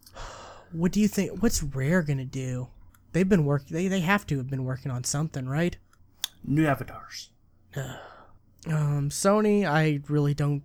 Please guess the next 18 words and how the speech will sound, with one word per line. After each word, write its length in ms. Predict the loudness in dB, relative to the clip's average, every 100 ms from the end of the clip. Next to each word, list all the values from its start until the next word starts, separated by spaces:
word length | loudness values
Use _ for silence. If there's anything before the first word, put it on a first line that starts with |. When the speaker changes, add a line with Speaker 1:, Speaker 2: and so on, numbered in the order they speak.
| -2
Speaker 1:
know 360 | 0 0 0 -2
and 220 | -4 -6 -8 -8
don't 240 | -6 -6 -10 _ -20 -20 -20 -20 -12
care, 380 | -4 -2 -2 -4 -14 _ _ _ -2
honestly. 520 | 0 2 2 2 0 -2
Speaker 2:
<laughs> 40 | -4 -4 -6 -10 -10 _ _ _ -20 -14 -8
Speaker 1:
Uh, 340 | -6 -4 -4 -4
Nintendo, 1120 | -4 -2 0 4 6 6 6 2 0 -2 -6 _ _ _
uh, 480 | -6 -4 -2 -2 -4 -6 _ -18 -18 -20 _ _ -20 -20 _ _ _ -8 2
I'm 240 | 4 4
looking 280 | 4 2 -2
forward 340 | 2 2 2
to 180 | 0 -2
the 160 | -2 -2
new 160 | 0
Star 260 | 0 0 0
Fox 380 | 2 2 0 -4
game. 500 | -2 -2 -2 -4